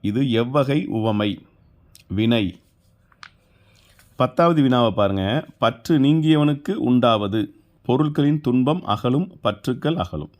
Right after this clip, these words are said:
வெண் சுவை இலக்கண குறிப்பு, பண்புத்தொகை. ஒற்றை வைக்கோல் புரட்சி, மாசானஃபு புக்கோகா. கீழ்க்கண்ட புதிருக்கான விடை இதழ். தவறான இணையை தேர்வு செய்க,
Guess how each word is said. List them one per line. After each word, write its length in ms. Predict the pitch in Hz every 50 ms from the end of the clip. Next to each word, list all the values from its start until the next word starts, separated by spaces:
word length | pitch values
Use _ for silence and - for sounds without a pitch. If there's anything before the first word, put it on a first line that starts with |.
| _ _ _ _ _ _ _ - - 98
வெண் 200 | 95 107 123 143
சுவை 460 | 156 147 - 123 117 120 117 110 - -
இலக்கண 460 | - 101 110 117 117 - 123 117 113
குறிப்பு, 500 | 110 120 107 113 107 - 165 175 208 - -
பண்புத்தொகை. 680 | 113 104 113 110 117 95 - 85 82 - 85 85 - _ _ _ _ _ _ _ _ _ _ _ _ - - _
ஒற்றை 380 | - 110 123 120 - 185 175 170
வைக்கோல் 440 | 156 135 131 120 - 131 127 123 -
புரட்சி, 680 | 117 113 110 104 95 98 - - 98 92 110 131 - -
மாசானஃபு 760 | 95 104 104 110 120 - - 131 127 127 123 - - 160 156 -
புக்கோகா. 440 | 107 92 - 98 90 87 - 104 - - _ _ _ _ _ _ _ _ _ _ _ _ _ - - - _ -
கீழ்க்கண்ட 540 | 156 175 180 170 - 170 160 156 160 160 170
புதிருக்கான 640 | 160 - 143 131 147 151 156 147 147 143 139 131 120
விடை 300 | 117 117 131 156 - - -
இதழ். 500 | 117 104 95 113 110 107 95 - - _ _ _ _ - - _ _ _ _
தவறான 480 | _ 107 110 117 131 139 151 160 170 170
இணையை 400 | 151 131 131 131 131 131 127 123
தேர்வு 320 | - 117 117 113 113 107
செய்க, 480 | 104 - 101 98 95 101 107 104 -